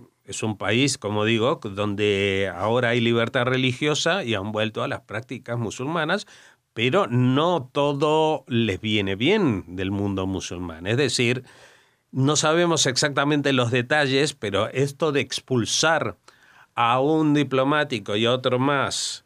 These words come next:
al embajador, y a, y declararlos persona non grata de,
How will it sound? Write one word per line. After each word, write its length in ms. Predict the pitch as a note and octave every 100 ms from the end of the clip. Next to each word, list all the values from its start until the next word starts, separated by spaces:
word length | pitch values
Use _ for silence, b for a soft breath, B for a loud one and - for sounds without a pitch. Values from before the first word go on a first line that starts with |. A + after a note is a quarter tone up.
| _
al 160 | - G2+
embajador, 640 | G2+ F#2 - G2+ C#3+ D3
y 80 | A2
a, 200 | G2 F#2
y 120 | G2
declararlos 640 | F#2+ F#2+ G2+ G#2+ D3 D3+ B2+
persona 420 | B2 A2 C3+ C3+
non 220 | C3+ C3
grata 420 | C3+ C#3+ B2 G#2 B B B B B _ _ _ _ _ _ _
de, 340 | A#2 A#2 G#2